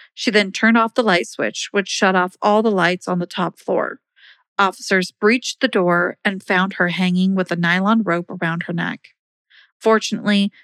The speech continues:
they were able to cut her down and get her to the hospital.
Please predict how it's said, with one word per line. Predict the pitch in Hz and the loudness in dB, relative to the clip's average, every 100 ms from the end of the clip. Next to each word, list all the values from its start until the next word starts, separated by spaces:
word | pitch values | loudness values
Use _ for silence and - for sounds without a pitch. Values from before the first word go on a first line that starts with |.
| _ | _
they | 220 | 0
were | 196 - | 2 2
able | 208 190 | 0 2
to | 185 | -2
cut | - 208 214 | -2 -2 0
her | 269 | 0
down | 226 175 175 180 - _ _ | 2 0 0 -4 -6 _ _
and | 190 | -6
get | 202 - | -2 -2
her | 190 | -2
to | 185 | -2
the | 180 | -4
hospital. | 180 185 - - - - | -4 -6 -8 -12 -10 -12